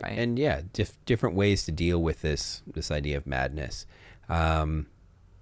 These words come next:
Speaker 2: I think, yeah, get out there and have some fun with that as well, because it's, it's a, it's an interesting element to add to the game.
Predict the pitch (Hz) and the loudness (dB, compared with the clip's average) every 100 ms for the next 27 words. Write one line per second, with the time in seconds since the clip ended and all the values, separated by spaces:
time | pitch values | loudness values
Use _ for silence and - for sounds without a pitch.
0 | - 76 82 87 73 82 69 73 80 78 | -6 -2 0 0 2 2 2 0 2 2
1 | 80 78 76 73 - 73 76 71 - 71 | 2 0 0 -4 -4 -4 -4 -4 -2 -2
2 | 71 69 76 73 71 65 71 67 78 - | -2 -2 0 0 -2 -4 -4 -2 -4 -6
3 | - - - 73 - 82 71 69 - - | -6 -6 -6 -6 -2 0 0 -2 -6 -20
4 | - - - 120 - 139 143 151 143 113 | -20 -20 -8 -2 2 2 4 4 4 4
5 | 107 - 87 95 110 120 - 78 95 98 | 2 0 0 0 2 0 -2 0 0 0
6 | 90 80 85 107 131 | -2 0 2 2 0